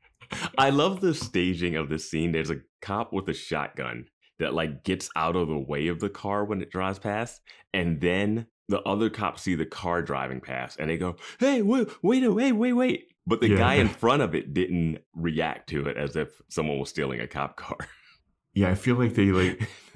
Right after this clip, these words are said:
Speaker 2: do the,
Speaker 1: <laughs>
Speaker 2: "Hey, wait, wait, wait," like, slapping the car's hood
Speaker 1: Like
Speaker 2: and
Speaker 1: that.
Speaker 2: trunk and stuff, like, "Hey, no, you can't do that."
Speaker 1: It's, like, after the one cop gets by. It's really interesting blocking. Just,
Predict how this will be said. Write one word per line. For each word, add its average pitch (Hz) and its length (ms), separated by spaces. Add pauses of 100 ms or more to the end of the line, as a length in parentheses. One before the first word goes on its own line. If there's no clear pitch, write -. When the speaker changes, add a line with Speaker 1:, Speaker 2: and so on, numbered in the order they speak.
(120)
Speaker 2:
do 107 120
the, 95 160
Speaker 1:
<laughs> 92 40
Speaker 2:
"Hey, 135 220
wait, 120 240
wait, 110 160
wait," 110 220
like, 90 200
slapping 90 640
the 92 100
car's 95 420
hood 98 300
Speaker 1:
Like - 0
Speaker 2:
and 101 100
Speaker 1:
that. 92 440
Speaker 2:
trunk 98 340
and 101 100
stuff, 107 300
like, 110 160
"Hey, 349 300
no, 370 180
you 330 240
can't 254 240
do 226 160
that." 220 280
Speaker 1:
It's, - 120
like, - 240
after 73 560 (540)
the 71 120
one 69 220
cop - 400
gets 67 180
by. 67 200
It's - 260
really 95 300
interesting 71 560
blocking. - 480 (260)
Just, - 280